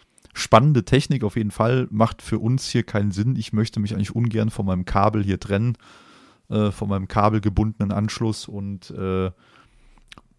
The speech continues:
wie du schon sagtest, Latenz und so ist halt eine Geschichte, äh, f-, für alle, die es nicht wissen, Latenz ist halt die, ja, ich sag mal, die, die Zeit, die ein Signal braucht, um von A nach B zu gelangen und wieder zurück und so weiter.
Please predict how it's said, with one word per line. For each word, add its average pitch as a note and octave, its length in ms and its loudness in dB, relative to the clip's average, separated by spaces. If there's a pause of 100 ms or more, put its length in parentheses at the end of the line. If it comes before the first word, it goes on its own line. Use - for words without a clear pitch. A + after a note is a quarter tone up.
(280)
wie G#2 240 -2
du G2 100 0
schon G2 220 0
sagtest, G2 400 2
Latenz G2 480 0
und G#2 120 0
so G2+ 200 2
ist F#2+ 120 -4
halt F#2 180 -2
eine F#2+ 120 -2
Geschichte, F2 1080 -4
äh, - 760 -20
f-, - 220 -20
für - 140 -2
alle, G2+ 120 2
die G2 80 0
es F#2 100 -4
nicht F#2 120 -2
wissen, G#2 260 0
Latenz G2 520 -2
ist G#2+ 160 -8
halt F#2+ 240 0 (100)
die, F#2 340 -2 (560)
ja, F#2 140 -2
ich F#2 80 -4
sag F#2+ 140 -6
mal, F#2+ 180 -2
die, F2+ 180 -8
die F#2+ 180 -8
Zeit, G#2 440 -4
die G#2 100 -2
ein G2+ 120 0
Signal F#2+ 680 -2
braucht, G2+ 560 -2
um G2+ 100 -8
von - 180 -6
A G2 160 -2
nach G2+ 160 -4
B A2 260 -2
zu - 200 -10
gelangen G#2 540 -2
und F#2 260 -6
wieder F2+ 160 -4
zurück G#2+ 420 -2
und G2+ 180 -4
so F2 140 -4
weiter. G#2+ 380 0